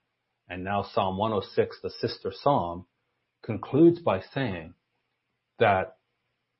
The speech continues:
"Blessed be the Lord God of Israel." He's the God of the whole universe, but he's the Lord God of Israel from what?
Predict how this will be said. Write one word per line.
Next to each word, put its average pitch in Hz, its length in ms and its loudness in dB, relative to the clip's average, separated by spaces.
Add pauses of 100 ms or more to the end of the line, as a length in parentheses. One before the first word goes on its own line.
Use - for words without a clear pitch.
(500)
"Blessed 123 480 2
be 120 120 4
the 104 100 0
Lord 113 400 2
God 104 320 0
of 92 160 -6 (160)
Israel." 92 640 -10 (180)
He's 95 140 -10
the - 80 -10
God 123 240 6
of 104 100 2
the 101 60 -4
whole 139 280 4
universe, 113 600 -2
but 92 80 -10
he's 92 120 -12
the 95 60 -8
Lord 104 300 -4
God 95 220 -2
of - 100 -12 (240)
Israel 92 560 -6 (260)
from 101 240 -4
what? 90 220 -8